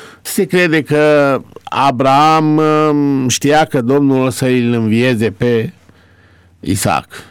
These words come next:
Altă interpretare este că Abraham, prin darul său de a cunoaște planurile ascunse ale lui Dumnezeu, știa că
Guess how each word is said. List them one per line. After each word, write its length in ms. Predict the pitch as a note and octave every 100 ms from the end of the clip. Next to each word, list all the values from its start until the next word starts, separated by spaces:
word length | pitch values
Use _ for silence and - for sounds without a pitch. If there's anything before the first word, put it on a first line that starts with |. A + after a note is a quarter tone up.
| - _ _ _ _ _ _ _ _ _ _ _ _ _ -
Altă 1400 | - B2 C3 C3+ B2+ - - - - - - _ _ -
interpretare 1080 | A#2+ B2 A#2+ G#2+ A2 G2 - B2 A#2+ B2+ B2
este 440 | B2 A2+ - - G2+
că 420 | - A2 A2 G#2
Abraham, 840 | G2 G#2+ A2+ A2+ B2+ C3+ C3+ C3 C3+ - - - - - - - _ -
prin 440 | - F2+ A2 A2 G#2 G2 F2 E2 - - - _ _ _ -
darul 580 | F#2 A#2+ C#3 B2+ A2 G2
său 760 | - - B2+ C3 B2 F#2 F2 D2+ -
de 140 | B1
a 80 | E2+
cunoaște 880 | - C#2+ D#2+ C3 E3 D3 - D2 C#2
planurile 560 | - G#2 A#2+ B2 F#2 E2
ascunse 400 | E2 - G2+ F#2+
ale 120 | F#2+
lui 180 | F2+ F2
Dumnezeu, 800 | F2 E2+ D2+ F2 - C3 C3 B2+ - - - - - _ - E2 F2+
știa 520 | F#2+ - B2+ C#3+ C#3+
că 640 | C3+ - G2 F#2+ F2 E2